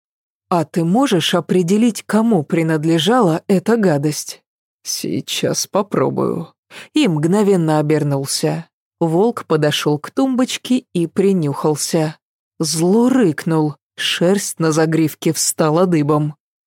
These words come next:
Я ждала, не шевелясь, боясь ему помешать. Вскоре Глеб обернулся в человека, и его глаза нехорошо сощурились. "Кто?" не удержалась, потеряв терпение.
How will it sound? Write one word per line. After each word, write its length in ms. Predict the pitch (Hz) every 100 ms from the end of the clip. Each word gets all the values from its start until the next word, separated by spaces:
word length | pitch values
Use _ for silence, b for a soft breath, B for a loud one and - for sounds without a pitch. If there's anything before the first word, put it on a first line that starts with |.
| _ -
Я 460 | 165 156 151 151
ждала, 600 | 156 165 156 160 190 214
не 180 | 165 190
шевелясь, 800 | 180 - 196 226 220 151 147 -
боясь 720 | 156 160 156 190 190 - - -
ему 380 | 175 196 190 151
помешать. 800 | 175 170 190 - 147 147 - - _ _ _
Вскоре 520 | - - - 196 214 147
Глеб 340 | 151 151 -
обернулся 680 | - 202 226 214 196 - 190
в 60 | -
человека, 840 | - 185 185 165 147 - 156 151 - _
и 80 | 190
его 500 | 170 160 175 151 143
глаза 680 | 143 151 151 147 175 196 156 _ -
нехорошо 760 | 170 160 143 165 165 160 - 151
сощурились. 1080 | - 170 185 - 170 151 151 151 - - _ _ _ _ _ _ -
"Кто?" 540 | - - 214 190 180 _ _ -
не 200 | 165 151
удержалась, 840 | 151 160 156 156 233 196 180 - _ -
потеряв 460 | 233 220 202 165
терпение. 800 | - 180 - 156 151 147 147 156